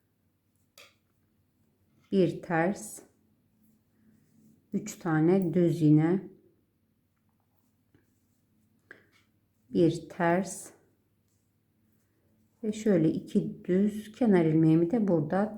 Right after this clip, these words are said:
ters olarak örüyorum. Bakın ikinci modelimiz de yavaş yavaş anlaşılmaya başlandı zaten.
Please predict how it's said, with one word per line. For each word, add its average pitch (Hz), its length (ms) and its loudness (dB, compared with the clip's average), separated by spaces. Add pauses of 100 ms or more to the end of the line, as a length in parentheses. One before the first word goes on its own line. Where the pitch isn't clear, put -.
ters 160 320 -4
olarak 165 520 -2
örüyorum. 151 480 0 (2250)
Bakın 226 260 -2
ikinci 202 340 4
modelimiz 170 580 4
de 247 40 4
yavaş 180 340 4
yavaş 160 200 -2
anlaşılmaya 180 800 0 (160)
başlandı 160 760 -2
zaten. 160 640 -6